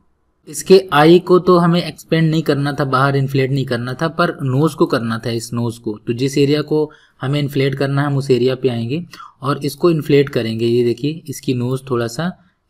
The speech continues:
स्फेरिकल शेप में आ गई, पहले से ज़्यादा अच्छी आ गई। और अभी आपको और करना है, जैसे, अ, कार्टूनी कैरेक्टर में होते हैं नोज थोड़ी सी ज़्यादा,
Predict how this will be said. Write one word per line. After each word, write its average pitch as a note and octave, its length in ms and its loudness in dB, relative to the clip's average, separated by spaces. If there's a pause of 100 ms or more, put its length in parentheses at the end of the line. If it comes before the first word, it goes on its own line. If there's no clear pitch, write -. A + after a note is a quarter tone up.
स्फेरिकल C#3+ 500 2
शेप C#3 300 2
में C#3+ 80 -2
आ A2+ 120 -2
गई, A2+ 120 2
पहले B2 320 0
से C#3+ 200 0
ज़्यादा A#2+ 300 -2
अच्छी B2 240 -2
आ A#2 120 -2
गई। D#3+ 220 -4 (400)
और A#2+ 260 -2 (1040)
अभी C#3+ 200 6
आपको D3+ 260 2
और D3+ 260 4
करना D#3 320 0
है, G3 180 -2 (180)
जैसे, B2+ 380 2
अ, A#2+ 480 -6
कार्टूनी B2+ 400 0
कैरेक्टर C3 420 -2
में C3+ 80 -2
होते B2+ 260 -4
हैं C3+ 140 -2
नोज A#2+ 300 -4
थोड़ी A#2+ 160 0
सी A#2 160 -8
ज़्यादा, A2 340 -4